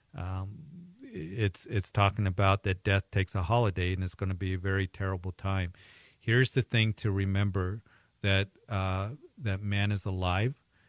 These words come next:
and, um, that he has the Spirit in him. And once he dies, then is the judgment. It doesn't come back in reincarnation, doesn't come back in being a zombie or whatever the case may be.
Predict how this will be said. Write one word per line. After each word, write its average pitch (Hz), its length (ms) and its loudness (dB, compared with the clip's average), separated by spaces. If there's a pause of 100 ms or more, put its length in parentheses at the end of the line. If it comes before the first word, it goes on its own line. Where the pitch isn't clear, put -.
(160)
and, 92 340 2
um, 92 520 -2
that 98 160 -2
he 101 120 -2
has 95 160 0
the 101 80 -6
Spirit 104 420 2
in 110 160 4
him. 120 400 4
And 90 160 -2
once 92 260 -2
he 120 100 2
dies, 127 460 6
then 98 260 2
is 101 200 0
the 107 120 -2
judgment. 101 720 0
It - 40 -20
doesn't 92 320 0
come 101 200 0
back 101 340 4
in 98 100 0
reincarnation, 104 1000 2 (320)
doesn't 98 320 0
come 107 200 2
back 107 360 4
in 101 100 2
being 104 240 2
a 98 80 4
zombie 104 760 2 (300)
or 95 140 -2
whatever 101 340 2
the 101 100 2
case 101 380 0
may 101 160 4
be. 98 460 2